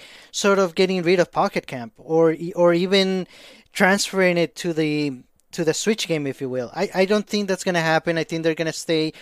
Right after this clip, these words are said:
separate en-, enough. And at the same time, I don't see Animal Crossing Switch, quote unquote, riddled with a lot of, um, paying for items. What, what do you think?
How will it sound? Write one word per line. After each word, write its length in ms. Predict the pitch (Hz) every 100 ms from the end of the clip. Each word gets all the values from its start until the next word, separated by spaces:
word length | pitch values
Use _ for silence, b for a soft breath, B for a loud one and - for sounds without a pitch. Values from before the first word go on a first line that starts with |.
| B B
separate 480 | - 190 185 185 170
en-, 140 | 156 -
enough. 520 | 170 156 240 - - b b b b
And 280 | 190 196 196
at 100 | 185
the 60 | 165
same 240 | - 196
time, 240 | 196 180 185
I 120 | 175
don't 180 | 190 180
see 640 | - - 180 185 175 165 _ -
Animal 300 | 170 175 170
Crossing 360 | - 170 - 160
Switch, 520 | - 165 160 - - b b b b b _
quote 140 | 180
unquote, 300 | 175 - 175
riddled 440 | 151 175 165 139 139
with 180 | 156 143
a 40 |
lot 260 | 143 151 147
of, 300 | 143 - -
um, 280 | 156 131 127 _ _ _ -
paying 300 | 175 170 156
for 200 | - 139
items. 520 | 139 120 117 - -
What, 220 | 160 165
what 100 | 170
do 60 | 156
you 100 | 147
think? 280 | 131 -